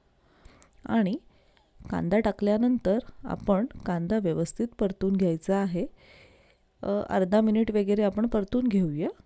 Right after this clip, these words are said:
जेव्हा आपल्याला असे वाटेल की आपला कांदा थोडा ट्रान्सपरंट होत आहे, त्याच्यामध्ये आपण आपल्या ज्या व्हेजिटेबल्स आहेत त्या टाकणार आहोत. ग्रीन पीस आणि, अ, कॉर्न. ग्रीन पीस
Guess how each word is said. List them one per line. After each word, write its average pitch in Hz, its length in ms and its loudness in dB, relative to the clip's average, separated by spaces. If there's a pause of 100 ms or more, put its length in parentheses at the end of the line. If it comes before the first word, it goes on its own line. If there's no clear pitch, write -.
(380)
जेव्हा 196 240 6
आपल्याला 254 340 4
असे 262 260 4
वाटेल 247 520 2
की - 140 -2
आपला 180 280 2
कांदा 202 420 0
थोडा 190 220 4
ट्रान्सपरंट 190 840 -2
होत 196 340 0
आहे, 190 300 0 (800)
त्याच्यामध्ये 202 540 2
आपण 196 400 0 (260)
आपल्या 190 300 0
ज्या 208 160 2
व्हेजिटेबल्स 208 760 -2
आहेत 208 300 -2 (100)
त्या 170 120 -2
टाकणार 165 400 -6
आहोत. 170 280 -4 (560)
ग्रीन 190 280 4 (100)
पीस 185 380 -4
आणि, 196 400 0
अ, 185 300 -2 (160)
कॉर्न. 180 300 0 (160)
ग्रीन 185 240 4
पीस 208 340 -4